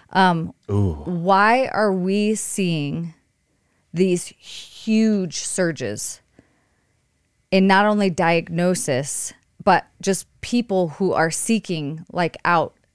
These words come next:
Speaker 1: self-medicating with, you know, psychedelics?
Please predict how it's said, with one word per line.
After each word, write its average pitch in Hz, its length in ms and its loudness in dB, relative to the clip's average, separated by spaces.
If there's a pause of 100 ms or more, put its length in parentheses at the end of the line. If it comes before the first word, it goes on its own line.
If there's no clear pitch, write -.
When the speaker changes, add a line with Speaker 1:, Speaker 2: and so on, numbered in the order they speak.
(120)
Speaker 1:
self-medicating 165 1200 -2 (560)
with, 165 480 -2 (240)
you 185 120 -2
know, 151 120 -2
psychedelics? - 880 -4